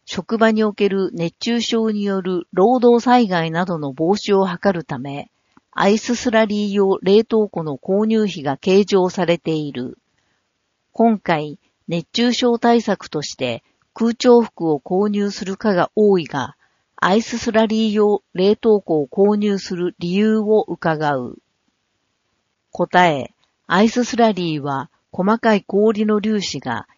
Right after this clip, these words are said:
液体に混ざったシャーベット状の飲料で、体の内側から冷やすことができるため、熱中症対策として購入する。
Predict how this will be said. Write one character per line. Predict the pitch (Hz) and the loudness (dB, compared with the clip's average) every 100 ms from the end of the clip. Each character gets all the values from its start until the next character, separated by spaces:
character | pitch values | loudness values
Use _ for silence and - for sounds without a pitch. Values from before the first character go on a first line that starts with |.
| _ - | _ -6
液 | 165 - | -6 0
体 | 220 226 | 2 2
に | 226 | 2
混 | 208 208 | 0 0
ざ | 214 | -2
っ | |
た | - 156 | -2 -4
シ | - 180 | 0 0
ャ | 208 | 2
ー | |
ベ | 214 | 2
ッ | - | 0
ト | 208 | -4
状 | 196 208 196 | 2 2 2
の | 190 - | -4 -4
飲 | 196 190 196 | -4 -2 0
料 | 196 170 | 0 0
で、 | 151 131 98 - _ _ _ _ | -2 -2 -4 -8 _ _ _ _
体 | 185 190 202 208 | 0 2 2 0
の | 202 | 0
内 | 190 - 202 | -4 -6 -2
側 | 214 208 | 0 0
か | 208 | 0
ら | 190 | -2
冷 | 185 196 | -2 0
や | 208 | 0
す | - | -2
こ | - | -8
と | 165 180 | -4 -2
が | 156 | -2
で | 151 | -2
き | - 170 | -6 -8
る | 156 | -6
た | 131 | -8
め、 | 117 117 117 _ _ _ _ _ | -8 -8 -10 _ _ _ _ _
熱 | 180 170 - | -4 -4 -2
中 | 233 240 | 0 2
症 | - 233 226 | 4 4 6
対 | 220 220 | 4 2
策 | 196 170 | 0 -8
と | - 160 | -8 -8
し | - | -6
て | - 160 - | -2 0 -2
購 | - 190 190 | -4 0 0
入 | 185 170 156 | -2 -6 -8
す | - | -10
る。 | 143 139 | -10 -10